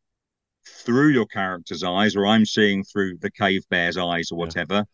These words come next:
Speaker 1: m-, multiple outcomes that might not happen. Um,
Speaker 2: Hmm.
Speaker 1: and, and we do dis-, and we do discuss those. Um,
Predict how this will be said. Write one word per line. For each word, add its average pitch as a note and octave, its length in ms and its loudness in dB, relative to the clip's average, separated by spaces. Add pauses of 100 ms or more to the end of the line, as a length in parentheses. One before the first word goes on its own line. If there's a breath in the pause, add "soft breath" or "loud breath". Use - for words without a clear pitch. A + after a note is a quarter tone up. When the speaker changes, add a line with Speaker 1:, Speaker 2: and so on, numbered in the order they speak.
(500 soft breath)
Speaker 1:
m-, B2 180 -6
multiple B2 560 4
outcomes G#2 560 0
that G#2+ 100 -4
might G#2 340 2
not G2+ 220 0 (100)
happen. D#2 440 -8 (320)
Um, F#2 500 -2 (100)
Speaker 2:
Hmm. F2 180 -10 (180)
Speaker 1:
and, A2+ 180 8 (100)
and A#2+ 220 6
we A#2 140 4
do C3+ 220 4
dis-, G#2 260 -2
and A2+ 160 2
we A2 80 2
do A#2 180 0
discuss - 680 -4
those. D#2 540 -10 (1200 soft breath)
Um, G#2+ 640 6